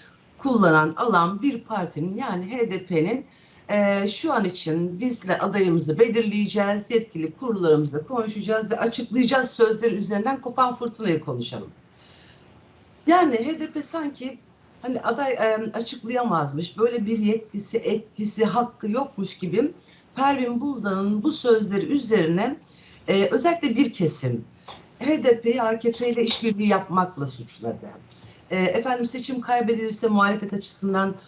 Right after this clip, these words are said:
bunun sorumluluğunun H D P'ye ait olacağı suçlamaları getirildi.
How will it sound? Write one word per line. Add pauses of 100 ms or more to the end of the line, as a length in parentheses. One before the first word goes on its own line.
(220)
bunun
sorumluluğunun (180)
H
D
P'ye
ait
olacağı
suçlamaları
getirildi.